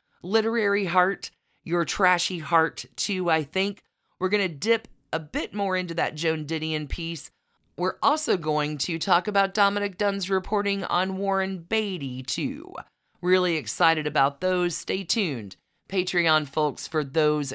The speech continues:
goodies this week. Once again, thanks everybody for tuning in today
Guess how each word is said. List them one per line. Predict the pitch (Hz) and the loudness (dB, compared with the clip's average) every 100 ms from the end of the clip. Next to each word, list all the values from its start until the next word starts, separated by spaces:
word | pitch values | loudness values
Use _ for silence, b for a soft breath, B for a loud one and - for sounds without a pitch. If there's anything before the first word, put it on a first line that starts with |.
| - | -8
goodies | 143 143 135 127 - | -2 0 0 -4 -6
this | 120 - 123 | -6 -6 -8
week. | 123 123 90 - - _ _ _ _ - | -6 -6 -6 -12 -20 _ _ _ _ 2
Once | 254 247 | 2 2
again, | 226 240 233 | 0 -2 0
thanks | 233 202 | -2 0
everybody | 190 165 156 147 147 | 0 0 0 0 0
for | 143 143 | -6 -6
tuning | - 208 185 | -2 -2 0
in | 170 170 | -2 -4
today | 156 175 165 160 156 | -4 0 2 2 0